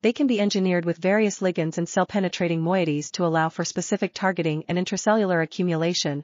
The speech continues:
respectively, to load them with contrast agents to confer imaging capabilities,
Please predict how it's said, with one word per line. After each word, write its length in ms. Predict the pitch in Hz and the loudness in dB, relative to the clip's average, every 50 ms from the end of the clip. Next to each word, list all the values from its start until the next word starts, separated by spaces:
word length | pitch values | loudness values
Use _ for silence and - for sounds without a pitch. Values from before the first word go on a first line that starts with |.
| - _ _ | -10 _ _
respectively, 760 | - 190 - - 226 233 - - 165 151 156 147 139 143 - - _ _ _ | -6 -6 -2 0 0 0 0 -2 -4 -4 -2 -4 -4 -6 -8 -14 _ _ _
to 100 | - 202 | -2 0
load 220 | 190 208 220 240 226 | 2 4 2 2 2
them 140 | 226 220 | 2 2
with 120 | 208 185 - | 2 0 -2
contrast 540 | - - 190 190 - - 180 170 - - 175 | -2 -2 -2 -2 0 -2 -2 -2 0 0 0
agents 400 | 170 165 - 156 143 147 - - | 0 0 0 -2 -4 -4 -6 -6
to 140 | - 190 | -8 -6
confer 340 | - - 185 180 - 196 190 | -4 -2 -4 -2 0 0 0
imaging 400 | - 202 214 214 185 - 180 175 | 2 2 2 2 2 0 -2 -2
capabilities, 840 | - - 175 - 170 160 180 185 180 160 147 139 139 143 - - | -2 -2 -2 -2 0 0 2 2 2 2 0 -2 -4 -6 -10 -14